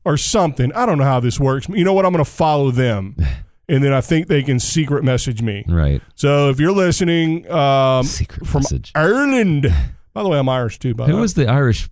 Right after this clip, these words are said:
Speaker 2: player? James Murray? James? No.
Speaker 1: I don't know.
Speaker 2: There was an Irish player around for a while.
Speaker 1: Jamie Murray is, uh,
Speaker 2: I know, that's not who it
Speaker 1: from
Speaker 2: was.
Speaker 1: Scotland.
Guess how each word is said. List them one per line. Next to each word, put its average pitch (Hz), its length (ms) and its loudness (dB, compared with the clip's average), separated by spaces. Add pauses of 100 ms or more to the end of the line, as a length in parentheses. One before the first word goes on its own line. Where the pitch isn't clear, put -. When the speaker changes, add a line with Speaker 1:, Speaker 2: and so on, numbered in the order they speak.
(100)
Speaker 2:
player? 113 280 2
James 101 440 2
Murray? 131 420 2
James? 117 680 0
No. 95 460 2 (180)
Speaker 1:
I 170 80 -6
don't - 80 -16
know. - 40 -20 (540)
Speaker 2:
There 101 100 2
was 127 140 2
an 90 160 2
Irish 101 320 0
player 76 540 0
around 76 300 0
for 82 100 0
a 73 40 2
while. 76 260 2
Speaker 1:
Jamie 131 420 0
Murray 113 320 0
is, 107 180 -4
uh, 107 40 0
Speaker 2:
I 101 80 2
know, 82 260 2
that's 80 160 0
not 80 140 2
who 80 120 0
it 71 40 0
Speaker 1:
from 76 100 2
Speaker 2:
was. 78 100 2
Speaker 1:
Scotland. 113 380 -2